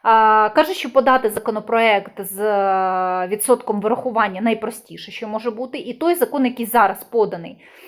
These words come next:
із зменшеннями П Д Ф О, вона вважає, що він грамотний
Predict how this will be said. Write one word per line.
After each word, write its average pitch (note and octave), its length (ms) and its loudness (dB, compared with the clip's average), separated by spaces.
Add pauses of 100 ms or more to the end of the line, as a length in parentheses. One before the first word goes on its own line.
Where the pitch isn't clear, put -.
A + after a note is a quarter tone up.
(140)
із G#3+ 200 -4
зменшеннями G3 960 -2
П G#3+ 60 -12
Д G3 80 -6
Ф - 160 -6
О, A3+ 340 4
вона C4+ 520 2
вважає, A3+ 480 0
що A#3+ 220 -6
він A3+ 200 -4
грамотний F3+ 760 -8